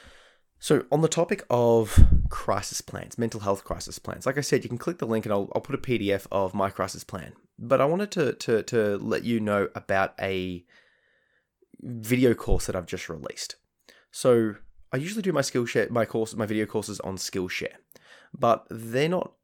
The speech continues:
their, their community guidelines don't allow content of a mental health nature. So what I've done is I've made a bonus course section on my website, um, that you can access for free. And I'll put video courses that relate to mental health and sort of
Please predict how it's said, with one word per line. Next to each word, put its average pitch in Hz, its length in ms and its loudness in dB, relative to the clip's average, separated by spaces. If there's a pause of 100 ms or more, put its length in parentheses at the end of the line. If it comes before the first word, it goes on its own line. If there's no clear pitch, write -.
(540)
their, 120 380 2
their 120 140 0
community 151 360 -6
guidelines 110 480 0
don't 107 160 -2
allow 104 220 0
content 101 480 -8
of 92 240 -2
a 87 40 -6
mental 90 220 -6
health 90 240 -6
nature. 62 380 -12 (520)
So - 140 -8
what 180 80 2
I've 151 100 4
done 117 200 4
is 110 180 0
I've 101 140 -6
made 120 160 -2
a 107 100 2
bonus 110 340 -4
course - 260 -6
section 95 280 -6
on 117 140 -6
my 120 120 0
website, 98 600 -4 (500)
um, 98 400 -4
that 104 240 -2
you 107 140 -6
can - 180 -8
access - 720 -6
for - 160 -10
free. - 380 -2 (480)
And 101 340 0
I'll 101 100 0
put - 200 -6
video 113 220 2
courses 107 460 -4
that - 220 -8
relate 107 320 -2
to 110 120 -6
mental 101 240 -6
health 95 340 -6
and 92 120 -6
sort 98 160 -4
of 92 120 -6